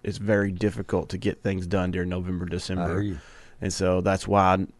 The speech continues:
Speaker 1: October and January are always two really big months for the church. And,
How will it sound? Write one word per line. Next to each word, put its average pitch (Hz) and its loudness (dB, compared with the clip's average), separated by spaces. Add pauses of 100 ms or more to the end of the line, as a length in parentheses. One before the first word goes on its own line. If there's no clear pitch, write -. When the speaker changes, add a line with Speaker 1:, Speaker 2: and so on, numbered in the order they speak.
Speaker 1:
October 107 4
and 95 0
January 98 2
are 92 4
always 95 2 (100)
two 101 0
really 107 6
big - 0
months 98 0
for - -6
the 92 -4
church. 90 -2
And, 92 -6